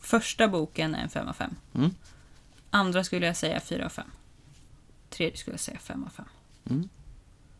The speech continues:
Speaker 1: Vad är ditt betyg på?
Speaker 2: Alltså, jag skulle säga fyra av, fyra komma fem faktiskt, av
Speaker 1: Mm.
Speaker 2: fem. För
Speaker 1: För hela
Speaker 2: att
Speaker 1: serien?
Speaker 2: Ja,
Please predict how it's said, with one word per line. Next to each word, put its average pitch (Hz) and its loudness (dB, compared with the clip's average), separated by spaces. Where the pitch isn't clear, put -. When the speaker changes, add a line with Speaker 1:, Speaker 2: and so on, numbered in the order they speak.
Speaker 1:
Vad 190 2
är 190 4
ditt 185 -2
betyg - -4
på? - -4
Speaker 2:
Alltså, 139 8
jag 120 10
skulle 139 4
säga 151 6
fyra 113 6
av, 110 0
fyra 143 4
komma 110 4
fem 147 2
faktiskt, - -6
av 123 2
Speaker 1:
Mm. 247 8
Speaker 2:
fem. - -2
För 123 8
Speaker 1:
För 107 10
hela 190 6
Speaker 2:
att 180 -2
Speaker 1:
serien? 170 2
Speaker 2:
Ja, 143 12